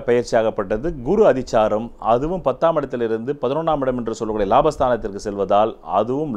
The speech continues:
லாபத்தில் இதுவரையிலும் நீங்கள் கடந்த நான்கு மாதங்களில் பட்ட கஷ்டத்திற்கான ஒரு ஈடு செய்யும் வகையில்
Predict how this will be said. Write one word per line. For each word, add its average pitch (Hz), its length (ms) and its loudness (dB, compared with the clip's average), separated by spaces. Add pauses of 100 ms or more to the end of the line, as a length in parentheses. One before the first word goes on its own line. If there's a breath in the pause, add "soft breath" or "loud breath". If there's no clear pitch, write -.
லாபத்தில் 113 760 0 (680 soft breath)
இதுவரையிலும் 113 680 4
நீங்கள் 110 320 0 (380 loud breath)
கடந்த 113 240 2 (100)
நான்கு 123 360 4
மாதங்களில் 127 400 2
பட்ட 101 260 -4
கஷ்டத்திற்கான 90 840 -4 (640 soft breath)
ஒரு 110 160 4 (220)
ஈடு 170 240 6
செய்யும் 110 300 0
வகையில் 104 300 -2